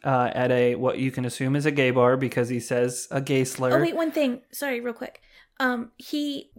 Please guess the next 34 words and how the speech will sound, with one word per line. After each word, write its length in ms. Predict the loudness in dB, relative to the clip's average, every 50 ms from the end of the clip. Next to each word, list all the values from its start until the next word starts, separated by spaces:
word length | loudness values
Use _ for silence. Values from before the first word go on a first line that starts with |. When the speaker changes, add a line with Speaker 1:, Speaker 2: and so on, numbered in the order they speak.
| -10
Speaker 2:
gets 220 | -8 -6 -6 -2 -2
really 180 | -2 -2 0 -2
mad 360 | -2 -2 -4 -4 -6 -6 -8 -12 -10
at 140 | -8 -6 -2
the 60 | -2
investigation 600 | 0 0 -2 -4 -6 -6 -4 -4 -4 -2 -2 -4 -4
scene 280 | -4 -6 -4 -4 -2
because 400 | -4 -4 -6 -6 -6 -6 -6 -8 -12 -18 -20 -20 _ _
there's 200 | 0 0 0 0
blood 440 | -2 -2 0 0 0 0 0 -2 -4 -4 -8 -12
on, 520 | -12 -10 -10 -8 -6 -6 -6 -6 -6 -8 -10 _ _ -4
Speaker 1:
Mm. 300 | 0 2 4 4 4 4
Speaker 2:
um, 240 | 4 2 0 -4 -8 -12 _ _ _ _ _
the 140 | -4 -4 -4
porch 560 | 0 0 0 0 0 -2 -4 -6 -10 -12 -12 -16 -12 -4
from 140 | 0 2
Speaker 1:
Yep. 80 | 2 4
Speaker 2:
where 120 | 2 2
the 100 | -2 -4
people 240 | -4 -4 -4 -4 -2
got 180 | -4 -4 -6 -6
shot. 360 | -6 -6 -4 -4 -6 -6 -8 -12 -10 -6
Speaker 1:
Yep. 260 | -4 -2 -2 -2 -2 -2
Speaker 2:
And, 240 | -2 -2 -2 0 0
but 140 | 2 4
they 100 | 4 2
had 220 | 2 0 -2 -4 -4
Speaker 1:
I 40 | -2
Speaker 2:
sprayed 200 | 0 0 0 2
Speaker 1:
missed 20 | 2
it. 60 | 0
Speaker 2:
ammonia 300 | 0 0 -2 -4 -4 -4
over 260 | -4 -6 -6 -6 -6
it. 200 | -6 -6 -6 -10